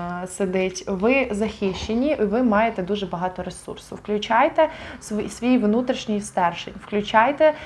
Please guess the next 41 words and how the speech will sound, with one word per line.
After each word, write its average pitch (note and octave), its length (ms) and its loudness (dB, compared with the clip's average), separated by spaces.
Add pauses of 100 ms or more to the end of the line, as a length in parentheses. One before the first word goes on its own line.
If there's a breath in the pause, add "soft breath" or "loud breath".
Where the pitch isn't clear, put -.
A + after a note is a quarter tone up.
(180 loud breath)
оці B3 220 -2
свої G#3+ 640 0
навички, G#3 760 2
так, G#3 440 0
Овна. F3 560 2 (300 loud breath)
Вам A3 440 2
потрібно A#3 680 0
вирішувати, G#3 640 0
брати G#3+ 300 2
ситуацію G#3+ 440 -4
в - 40 -16
свої F3+ 300 -6
руки A3+ 440 0
і F#3 80 -6
вирішувати F#3 720 -4
власноруч. F3+ 720 -6 (280 loud breath)
Може, F#4+ 280 6
звичайно, B3 480 4
у F3 40 -2
вас F3+ 120 -2
з'явитися F3+ 440 -4
якась F3+ 220 -8
жінка, D4 300 -4
особливо G3 420 -2
тут F3+ 160 -8
для F3+ 120 -10
чоловіків, G3+ 800 -2
така - 220 -6
подібна F#3 440 0
вам, C4 380 4
яка G3+ 200 2
буде F#3 280 -4
дуже F3+ 260 -4
жвава, A3+ 480 4
яка G3+ 180 -2
буде F3+ 220 -6
мати F3 260 -4
багато F3 320 -6
знайомств, F#3+ 600 -2
яка G3+ 180 -4
буде F3 240 -2